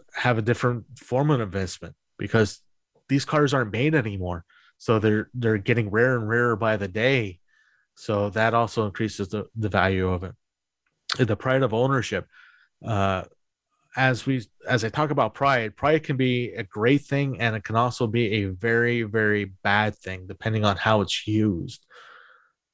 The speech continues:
Uh, as, as a good thing is, pride is we take, uh, into our accomplishments that,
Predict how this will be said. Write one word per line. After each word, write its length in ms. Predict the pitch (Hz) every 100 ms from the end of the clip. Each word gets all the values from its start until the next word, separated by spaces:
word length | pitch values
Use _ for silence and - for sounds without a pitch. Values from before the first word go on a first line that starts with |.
| _ _ -
Uh, 280 | 92 85 - - - -
as, 480 | 123 120 104 - - -
as 160 | 120 101
a 60 |
good 220 | 98 156
thing 160 | 151 123
is, 220 | 120 104
pride 320 | - 123 120
is 180 | 120 104
we 100 | 113
take, 460 | 98 113 107 - -
uh, 320 | 104 92 87 - _ -
into 260 | 117 135
our 220 | 117 113
accomplishments 680 | 101 - 117 113 - 113 101
that, 180 | 104 98